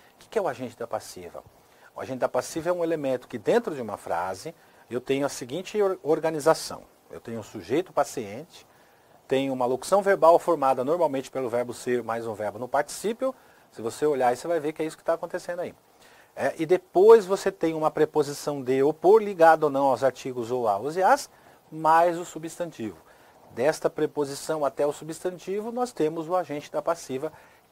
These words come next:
que na voz ativa exerce a função de sujeito agente. E nesse caso, sim, ó,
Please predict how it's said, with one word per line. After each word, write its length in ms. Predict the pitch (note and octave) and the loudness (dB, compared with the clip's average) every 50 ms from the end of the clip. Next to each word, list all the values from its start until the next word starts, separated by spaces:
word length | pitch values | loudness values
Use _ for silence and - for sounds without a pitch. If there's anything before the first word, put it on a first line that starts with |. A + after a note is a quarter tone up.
| _ | _
que 340 | - - A#3+ B3+ C#4 D4+ D#4+ | -6 -4 -2 2 4 4 2
na 300 | D#4 C4+ G#3+ F#3+ F3 E3 | 2 2 4 4 4 4
voz 480 | C#3 A2+ G2+ G#2+ G#2+ G#2 G#2+ G#2 G2 A2 | 4 0 -4 -6 -4 -2 -4 -4 0 0
ativa 680 | C3+ D3 - - - - C3+ C3+ C#3+ D3 D#3+ G#3 B3 A#3+ _ _ _ _ | 0 0 0 -4 -8 -10 -8 -8 -8 -6 -6 -6 -6 -8 _ _ _ _
exerce 440 | - G3 F#3 A#2+ A#2+ B2 B2 - C#3 | -2 -2 -2 0 -2 -4 -4 -6 -10
a 20 | |
função 420 | - - D#3 C#3 - - A#2 A#2 A#2 | -12 -10 -12 -12 -10 -10 -10 -8 -8
de 80 | B2 | -10
sujeito 540 | B2 - - C#3+ A#2 G#2+ G#2 G#2+ G#2+ - - | -12 -12 -14 -12 -10 -10 -12 -12 -10 -6 -6
agente. 640 | A#2 A2 E2+ - - A2+ G#2+ F2 - _ - - - - _ _ _ _ _ _ _ - - - - - - - - - _ _ - _ _ | -6 -6 -6 -8 -10 -10 -10 -10 -14 _ -20 -20 -20 -20 _ _ _ _ _ _ _ -20 -20 -20 -20 -20 -20 -20 -20 -20 _ _ -20 _ _
E 80 | D#3+ E3 | -4 -2
nesse 260 | D#3+ E3 D#3+ - E3 | -2 0 4 4 6
caso, 380 | - E3 D3 D3+ E3 D#3+ F3+ G3+ | 8 10 10 10 10 8 4 -4
sim, 340 | - - - E3+ E3 C#3+ | -10 -8 -8 -6 -6 -6
ó, 140 | B2 F#2 D#2+ | -6 -6 -8